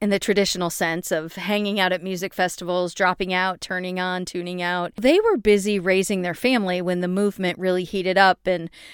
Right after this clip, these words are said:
like I said, I was born in nineteen sixty-seven. So when everybody was moving to Haight-Ashbury, you know, my, my parents were, were raising and having babies, and my dad was working, and my mom was trying to create a home and a life for their family.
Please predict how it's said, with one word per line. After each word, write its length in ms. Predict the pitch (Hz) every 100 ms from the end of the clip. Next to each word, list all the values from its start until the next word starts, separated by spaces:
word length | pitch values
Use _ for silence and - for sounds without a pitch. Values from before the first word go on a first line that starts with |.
| -
like 180 | 202 202
I 60 | 196
said, 240 | 214 196
I 80 | 190
was 160 | 196
born 240 | 175 202 202
in 100 | 185
nineteen 380 | 185 180 190 180
sixty-seven. 720 | 180 - 170 - 202 175 170
So 180 | - 190
when 160 | 190
everybody 440 | 190 190 185 185 180
was 180 | 185
moving 260 | 196 175 185
to 60 | 175
Haight-Ashbury, 800 | 196 175 196 202 - 185 185 175
you 80 |
know, 120 | 185 175
my, 200 | 175 175
my 140 | 190
parents 460 | 202 202 190 180 -
were, 420 | 190 175 180 180
were 260 | - 190 175
raising 500 | 170 190 180 185 175 _
and 200 | 165 175
having 360 | 175 196 196 190
babies, 600 | 185 185 185 180 180 -
and 300 | 185 175 170
my 140 | 170 170
dad 240 | 180 180
was 180 | 185 175
working, 560 | 180 170 185 180 180
and 300 | 147 170 170
my 100 | 170
mom 260 | 175 180 180
was 140 | 185
trying 260 | - 175 170
to 40 | 165
create 480 | - 190 175 170 _ - _ _
a 60 | 185
home 440 | 151 180 175 175 180
and 120 | 190
a 60 | 180
life 360 | 165 160 160 160
for 180 | -
their 120 | 175 180
family. 580 | - 254 220 135 165